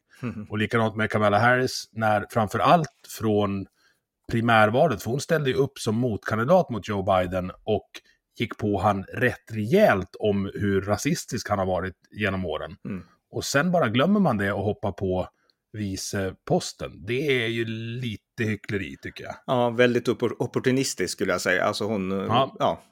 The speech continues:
Speaker 2: finare ord.
Speaker 1: Mm, precis. Eh, men, men man kan säga också, så på den republikanska sidan finns det också ett problem. Därför att republikanerna har nu att förhålla sig återigen till Donald Trump. Och, eh, det här är ju en person som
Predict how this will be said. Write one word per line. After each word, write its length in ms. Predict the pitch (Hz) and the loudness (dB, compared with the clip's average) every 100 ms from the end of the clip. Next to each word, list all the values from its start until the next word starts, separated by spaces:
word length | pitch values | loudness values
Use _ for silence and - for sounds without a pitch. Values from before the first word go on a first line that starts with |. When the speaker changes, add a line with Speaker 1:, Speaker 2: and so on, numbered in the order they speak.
| - - | -12 -4
Speaker 2:
finare 300 | 120 110 104 | -2 0 0
ord. 200 | 82 - - | -2 -10 -6
Speaker 1:
Mm, 240 | 104 98 | -4 -4
precis. 540 | 98 104 113 101 - - - - - | -4 -4 -4 -4 -6 -14 -18 -18 -8
Eh, 340 | - 123 127 123 | 2 6 6 6
men, 200 | 147 151 | 4 6
men 140 | 160 | 4
man 100 | 156 | 4
kan 140 | 160 147 | 4 2
säga 140 | 151 | 2
också, 260 | 151 - 104 | 2 2 2
så 200 | 123 120 | 2 2
på 220 | - 127 | 2 2
den 120 | 127 | 4
republikanska 600 | 127 120 120 - 180 123 | 0 -2 -2 0 0 0
sidan 280 | - 95 95 | -2 -2 -2
finns 160 | 104 95 | -2 0
det 80 | |
också 200 | 156 - | 0 0
ett 80 | 90 | -2
problem. 380 | 92 90 92 107 | 0 0 -2 -2
Därför 200 | 104 113 | -4 -4
att 80 | - | -4
republikanerna 800 | 113 123 120 120 123 120 107 107 | -2 -2 0 2 4 2 0 0
har 140 | 107 | 0
nu 80 | 101 | 0
att 120 | 101 | -2
förhålla 360 | 101 110 110 101 | -2 -2 0 0
sig 240 | 110 110 | 0 0
återigen 680 | - 113 101 110 107 127 147 151 | 0 -2 0 4 4 4 2 -4
till 220 | - 101 | -4 -2
Donald 320 | 98 95 95 101 | 0 0 -2 0
Trump. 360 | 143 147 147 - - - - | 2 2 -2 -10 -20 -20 -10
Och, 380 | - 117 107 - | 0 0 0 4
eh, 340 | 117 113 110 - | 6 6 4 2
det 120 | - 123 | 2 4
här 120 | 131 | 4
är 40 | |
ju 80 | 120 | 4
en 80 | 113 | 0
person 440 | 117 - 117 113 | -4 -2 -2 -2
som 320 | - 110 104 | 0 0 0